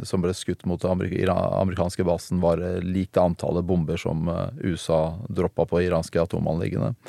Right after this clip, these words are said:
Men de skriver jo ikke, ja, de skriver atomanlegg faktisk her.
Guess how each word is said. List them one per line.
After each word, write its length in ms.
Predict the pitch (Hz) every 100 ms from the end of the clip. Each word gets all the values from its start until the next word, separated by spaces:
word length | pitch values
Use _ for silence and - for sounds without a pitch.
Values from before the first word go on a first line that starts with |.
| - - -
Men 100 | 104 87
de 60 |
skriver 320 | 85 95 82 85
jo 120 | 85
ikke, 380 | - 90 87 87 -
ja, 140 | 92 92
de 160 | 90
skriver 300 | 92 82 85
atomanlegg 380 | 87 82 78 -
faktisk 260 | - 85 82
her. 180 | 85